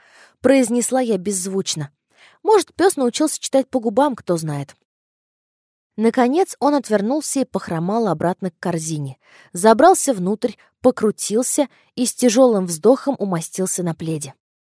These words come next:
Человек за столом не шелохнулся. Он явно не замечал меня. По движениям его шеи и плеч я решила, что он пишет. Должна ли я обозначить своё присутствие?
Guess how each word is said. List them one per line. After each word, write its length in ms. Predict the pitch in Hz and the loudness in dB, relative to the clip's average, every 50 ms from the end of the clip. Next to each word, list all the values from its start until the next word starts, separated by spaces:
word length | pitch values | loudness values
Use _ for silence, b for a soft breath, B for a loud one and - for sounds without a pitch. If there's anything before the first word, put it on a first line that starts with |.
| _ _ _ _ _ | _ _ _ _ _
Человек 520 | _ - - 254 254 254 254 254 311 262 202 | _ 0 4 6 6 6 6 6 4 0 0
за 140 | 196 214 208 | -2 -2 -2
столом 520 | - - 214 196 220 262 320 339 277 226 | -2 0 0 2 4 4 2 2 2 2
не 80 | 226 240 | 0 0
шелохнулся. 880 | - - 240 240 233 226 - - 254 254 233 196 - - - 135 127 - _ _ _ _ _ _ _ | 0 0 0 -2 -2 -2 -4 -6 -4 -4 -4 -4 -4 -6 -6 -6 -10 -12 _ _ _ _ _ _ _
Он 160 | 202 214 208 | -2 0 0
явно 420 | 190 170 170 214 220 269 247 254 | 0 2 2 2 2 2 2 2
не 140 | 254 247 240 | 0 0 0
замечал 480 | 202 214 233 240 233 - - 285 247 226 | 0 0 -2 -2 -2 -2 0 0 0 2
меня. 320 | 196 165 151 147 139 131 b b b b b b b b b b b _ | 0 -2 -4 -6 -10 -12 b b b b b b b b b b b _
По 100 | 240 247 | 2 2
движениям 600 | 196 208 247 226 196 262 285 269 240 214 196 185 | 4 4 2 4 4 4 2 4 4 2 2 0
его 260 | 185 180 208 214 226 | 0 -2 0 0 0
шеи 440 | 202 - - - 247 247 226 202 185 | 0 0 -2 0 2 2 2 0 -2
и 40 | 165 | -4
плеч 460 | - - 214 240 294 330 - - - | -4 -4 0 2 2 0 0 0 0
я 120 | 226 185 | 2 2
решила, 440 | 180 180 160 - - 220 247 240 220 | 2 0 -4 -2 0 0 2 2 0
что 220 | - - - 208 | -2 -4 -4 -2
он 140 | 208 214 214 | -2 -2 -4
пишет. 540 | - - 254 240 196 - - - 135 - _ b b b b b b b b b b b b b b | -6 -4 -4 -4 -4 -4 -6 -12 -14 -16 _ b b b b b b b b b b b b b b
Должна 420 | 180 190 220 247 233 233 311 415 466 | 2 6 6 6 6 6 4 4 4
ли 100 | 381 277 | 4 4
я 260 | 208 233 302 302 285 | 4 2 4 4 4
обозначить 640 | 247 196 - 294 269 294 320 277 233 - 180 165 | 4 4 4 4 4 2 0 0 0 -2 -4 -6
своё 260 | - - 185 175 175 165 | -4 -2 0 0 0 0
присутствие? 720 | 185 196 202 - 220 202 165 - - - 151 143 143 | -2 -4 -2 -2 -4 -4 -6 -6 -6 -6 -8 -8 -8